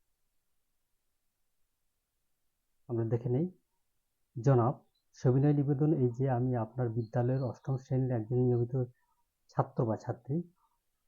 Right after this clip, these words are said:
এই ছাত্র হলে ছাত্র লিখতে হবে, ছাত্রী হলে ছাত্রী লিখতে হবে। আমার নাম, এই অংশের নাম লিখতে হবে, যার যার নাম, শ্রেণী, রোল, নিজে নিজে রোল লিখতে হবে।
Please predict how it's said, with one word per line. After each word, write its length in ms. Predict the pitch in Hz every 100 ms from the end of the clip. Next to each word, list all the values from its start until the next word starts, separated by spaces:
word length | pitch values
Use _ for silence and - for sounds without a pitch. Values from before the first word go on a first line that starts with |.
| _
এই 100 | 110
ছাত্র 300 | - 123 - 123
হলে 120 | 123
ছাত্র 260 | 120 120 -
লিখতে 220 | 131 120 139
হবে, 140 | 151
ছাত্রী 360 | 165 - - 110
হলে 200 | 107 160 185 _ _ _ _ _ _ _ _ -
ছাত্রী 240 | 127 123
লিখতে 240 | 104 92 -
হবে। 180 | 92 135 - _ _ _ _ _ _ _ _
আমার 240 | 123 120
নাম, 220 | 113 113 156 170 _ _ _ _
এই 100 | 123
অংশের 280 | 120 113 123
নাম 160 | 113 117
লিখতে 280 | 110 - -
হবে, 200 | 101 139 190 - _ _ _ _ _ _
যার 220 | 110 107 98
যার 140 | 107
নাম, 180 | 107 123 185 _ _ _ _ _ _ _ _
শ্রেণী, 280 | - 120 120
রোল, 240 | 113 113 170 170 _ _ _ _ _ _ _ _ _ -
নিজে 240 | 123 117
নিজে 200 | 117 113
রোল 220 | 120 120 120 139 - _ _ _ _ _
লিখতে 320 | 151 120 - 110
হবে। 240 | 104 196